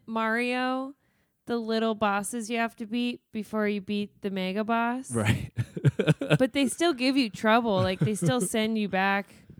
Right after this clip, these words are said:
Speaker 1: to the beginning of the castle over and over.
Speaker 2: Right. And yeah, there's just, like, not a lot of character going on with them, like, really at all. Um,
Speaker 1: Or we don't, we don't see in-depth
Speaker 2: Right.
Speaker 1: into their personalities.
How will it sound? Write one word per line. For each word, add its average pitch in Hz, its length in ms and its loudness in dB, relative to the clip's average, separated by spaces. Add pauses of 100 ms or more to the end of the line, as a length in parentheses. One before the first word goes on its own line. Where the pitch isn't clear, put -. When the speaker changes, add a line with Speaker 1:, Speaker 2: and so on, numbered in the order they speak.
(480)
Speaker 1:
to 226 120 -2
the 214 80 0
beginning 202 340 0
of 208 60 2
the 190 80 -2
castle 190 520 -2
over 156 260 -2
and 156 80 -6
over. 147 520 -6
Speaker 2:
Right. 90 320 -2 (180)
And 110 240 2
yeah, 117 200 6
there's 101 180 2
just, 147 180 0
like, 113 240 2
not 107 240 4
a 101 40 4
lot 95 240 4
of - 100 -14
character 92 420 -8
going 80 300 -4
on 76 280 -8 (320)
with 90 140 -6
them, 78 300 -10 (240)
like, 92 160 -6
really 98 280 -2
at 82 120 -6
all. - 260 -8 (380)
Um, 98 560 6
Speaker 1:
Or 220 100 -2
we 220 120 -2
don't, 233 240 0
we 240 100 -6
don't 240 240 -2
see 220 300 -4
in-depth 190 960 -6 (840)
Speaker 2:
Right. 78 160 -10
Speaker 1:
into 208 240 -2
their 196 160 0
personalities. 180 1080 -6